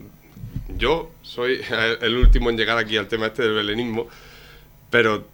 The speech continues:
tengo entendido que ya por lo menos vein-, veinte, veinte años o por ahí se va haciendo. Yo es que me inicié como monitor de arte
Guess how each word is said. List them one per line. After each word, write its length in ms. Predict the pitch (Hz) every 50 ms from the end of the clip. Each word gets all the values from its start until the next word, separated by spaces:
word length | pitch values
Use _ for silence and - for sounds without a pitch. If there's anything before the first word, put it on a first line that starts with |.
| - -
tengo 240 | 113 123 135 135 127
entendido 500 | 113 - 110 101 98 104 107 110 123 117
que 120 | 113 98
ya 180 | 92 92 92 -
por 100 | 113 104
lo 100 | 98 87
menos 300 | 92 95 104 107 101 -
vein-, 220 | - 87 87 85 - - - -
veinte, 680 | 87 92 92 95 95 - - 90 90 90 92 92 90 87
veinte 320 | 90 92 98 101 - 98
años 380 | 92 95 107 110 107 104 98 104
o 100 | 104 104
por 140 | 104 98
ahí 280 | 101 107 113 110 110 107 -
se 280 | 110 - - 104 101
va 100 | 101 104
haciendo. 440 | 92 - 110 104 104 98 95 87 90 - - - - - - - - - - -
Yo 60 | 113
es 20 | 110
que 180 | - 123 127
me 120 | 120 117 113
inicié 260 | 110 113 95 110 117 113
como 420 | 120 117 113 110 107 107 104 104 -
monitor 680 | 110 110 110 107 107 107 107 110 107 101 113 117 117
de 120 | 113 120
arte 400 | 120 120 117 - - 123 127 -